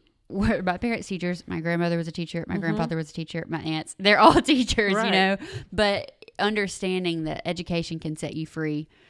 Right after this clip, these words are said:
Speaker 1: from really most situations in life,
Speaker 2: Mm-hmm.
Speaker 1: um, if you allow it to.
Speaker 2: Right.
Speaker 1: And it's,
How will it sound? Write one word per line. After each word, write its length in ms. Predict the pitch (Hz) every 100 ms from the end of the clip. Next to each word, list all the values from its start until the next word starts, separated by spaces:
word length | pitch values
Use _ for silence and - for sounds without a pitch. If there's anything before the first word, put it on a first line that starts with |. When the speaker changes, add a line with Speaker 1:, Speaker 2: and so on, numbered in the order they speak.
| _
Speaker 1:
from 680 | - - 170 156 147 147 - - - - -
really 560 | 165 202 208 170 160 - _
most 240 | 190 190 175
situations 540 | 175 170 165 165 170
in 140 | 156 151
life, 380 | 147 139 165 - -
Speaker 2:
Mm-hmm. 180 | 196 175
Speaker 1:
um, 300 | 170 156 147
if 180 | - 175
you 120 | 180
allow 300 | 156 156 156
it 120 | - -
to. 280 | 143 113 -
Speaker 2:
Right. 260 | 190 180 170
Speaker 1:
And 340 | 170 170 165 156
it's, 480 | 165 - - -